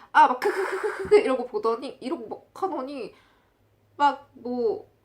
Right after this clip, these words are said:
계속 단화 신고 나오라고 또 그 얘기만 계속 하는 거예요. 그래서 "아, 짜증나네." 이러고 만나러 갔어요.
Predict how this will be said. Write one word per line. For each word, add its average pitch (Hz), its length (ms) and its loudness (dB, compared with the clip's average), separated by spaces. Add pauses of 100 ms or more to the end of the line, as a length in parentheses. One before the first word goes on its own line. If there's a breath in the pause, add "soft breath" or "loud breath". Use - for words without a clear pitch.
(100)
계속 440 260 2
단화 240 280 0
신고 277 280 -8
나오라고 180 340 -2
또 - 140 -4
그 294 120 0
얘기만 262 300 0
계속 247 260 -8
하는 359 200 -2
거예요. 185 340 -2
그래서 - 200 -18
"아, 214 140 -20
짜증나네." 294 600 -2
이러고 202 200 -6
만나러 208 300 -4
갔어요. - 420 -8